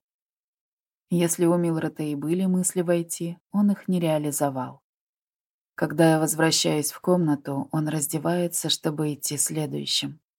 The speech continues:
Не впервой видеть его обнажённый торс, но каждый раз —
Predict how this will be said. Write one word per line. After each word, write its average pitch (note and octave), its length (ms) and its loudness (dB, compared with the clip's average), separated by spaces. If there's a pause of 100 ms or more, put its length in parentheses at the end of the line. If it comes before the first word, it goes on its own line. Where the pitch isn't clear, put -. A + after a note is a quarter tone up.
(240)
Не F#3+ 100 2
впервой G3 440 0
видеть D3 380 -6
его D3+ 220 0
обнажённый D3+ 600 0
торс, F3+ 400 -2
но F3 120 -4
каждый F#3+ 420 0
раз — G3+ 320 -2